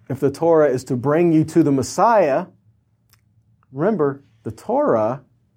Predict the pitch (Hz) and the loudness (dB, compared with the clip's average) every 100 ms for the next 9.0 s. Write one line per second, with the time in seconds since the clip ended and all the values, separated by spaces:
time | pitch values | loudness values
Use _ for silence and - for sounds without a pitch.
0 | _ _ _ _ _ _ _ _ _ _ | _ _ _ _ _ _ _ _ _ _
1 | _ 120 110 139 160 113 107 117 120 139 | _ -8 -4 -2 -2 -4 -6 -6 -6 -6
2 | 110 - 113 107 - 98 90 - 101 98 | -8 -8 -10 -10 -12 -14 -16 -14 -12 -12
3 | 87 87 - _ _ _ _ _ _ _ | -12 -18 -20 _ _ _ _ _ _ _
4 | _ _ - 123 110 113 120 104 - 170 | _ _ -8 -6 -6 -6 -10 -8 -2 -2
5 | 151 - 120 113 90 107 104 104 127 135 | -2 -4 -6 -6 -6 -6 -6 -2 0 0
6 | 123 104 98 - 95 92 - 101 92 92 | -2 -8 -8 -10 -10 -12 -12 -10 -10 -14
7 | - 92 87 85 - - _ _ _ _ | -14 -14 -14 -18 -20 -20 _ _ _ _
8 | _ _ _ _ 120 - 160 147 143 143 | _ _ _ _ -10 -4 2 2 2 -6